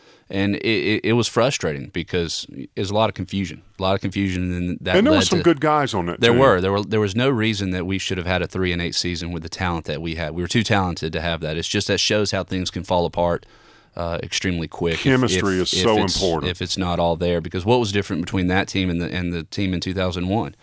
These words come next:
Speaker 1: Not a whole lot, uh, but it was definitely two different scenarios, two different, uh,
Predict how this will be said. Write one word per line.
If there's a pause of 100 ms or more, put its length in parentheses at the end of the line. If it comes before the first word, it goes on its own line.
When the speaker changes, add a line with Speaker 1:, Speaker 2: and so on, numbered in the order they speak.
(120)
Speaker 1:
Not
a
whole
lot, (460)
uh,
but
it
was
definitely (240)
two
different
scenarios,
two
different,
uh,